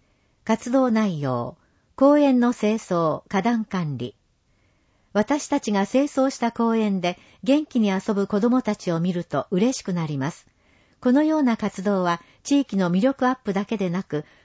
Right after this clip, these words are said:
子どもたちの見守りにもつながると思います。お一人でもグループでもオーケー。今なら活動いただける公園が約七十あります。ぜひこの機会に公園で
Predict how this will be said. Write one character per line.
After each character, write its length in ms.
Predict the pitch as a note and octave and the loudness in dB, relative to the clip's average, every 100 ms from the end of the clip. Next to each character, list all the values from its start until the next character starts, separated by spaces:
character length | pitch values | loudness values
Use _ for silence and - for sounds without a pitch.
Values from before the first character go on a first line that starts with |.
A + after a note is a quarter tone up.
| - | -2
子 100 | A#3+ | 2
ど 100 | C4+ | 4
も 140 | C#4 | 2
た 140 | B3 A#3 | 0 -4
ち 120 | F#3 | -2
の 120 | E3+ | -2
見 140 | E3+ | 0
守 340 | A3 C4+ C4+ B3+ | 2 2 2 2
り 60 | |
に 100 | A#3 | 2
も 160 | G#3+ D3 | 0 -2
つ 140 | - | -2
な 120 | F#3+ G3 | -2 0
が 100 | F#3 | -2
る 120 | F3 | -6
と 140 | E3 | -4
思 200 | D#3 D3+ | -4 -4
い 100 | C#3+ | -4
ま 160 | C3 D3+ | -4 -6
す。 180 | - _ _ _ _ _ _ _ _ _ _ _ _ _ - | -10 _ _ _ _ _ _ _ _ _ _ _ _ _ -2
お 100 | G#3 | -2
一 240 | - D#4+ | 0 0
人 120 | D#4 | 2
で 120 | B3 G3 | 2 0
も 180 | E3 | 0
グ 100 | D3+ | 2
ル 80 | A3+ | 2
ー 80 | D4+ | 2
プ 140 | - G#3 | 0 -2
で 100 | E3+ | 0
も 260 | C#3+ D3+ | 0 0
オ 60 | F3 | -2
ー 40 | |
ケ 400 | - C3+ A#2+ C#3 - | -4 -4 -4 -8 -18
ー。 40 | _ _ _ _ _ _ - | _ _ _ _ _ _ 0
今 260 | C#4+ D4 | 2 2
な 140 | G#3+ D#3 | 0 0
ら 220 | C3+ - - | -2 -4 -4
活 260 | G3+ - | -4 0
動 200 | B3 C#4+ | 2 2
い 60 | C4 | 2
た 100 | B3 | 0
だ 140 | A#3 | -2
け 100 | A3+ | 0
る 140 | G3+ G3 | -2 0
公 240 | G#3+ G#3+ | 0 2
園 240 | G3+ F#3 | 0 -2
が 180 | E3+ E3 - _ _ | -2 -4 -8 _ _
約 380 | G3 A3 E3+ D#3 | -4 -2 -2 0
七 280 | E3+ G#3 D4 | 2 2 2
十 220 | - F3+ | 0 0
あ 120 | C#3 | -2
り 120 | B2+ A#2+ | -4 -4
ま 160 | A#2+ | -6
す。 180 | - - _ _ _ _ _ _ - | -8 -16 _ _ _ _ _ _ -4
ぜ 160 | G3+ | -2
ひ 160 | D#4 C#4+ | 0 0
こ 120 | B3 | 0
の 120 | B3+ | 0
機 140 | C4+ - | 0 -2
会 260 | B3+ A3+ | -2 0
に 180 | E3+ D#3 - _ _ | -2 -4 -8 _ _
公 220 | A#3 B3+ | 4 4
園 260 | B3 A3 G3 | 4 2 0
で 220 | F3 | 0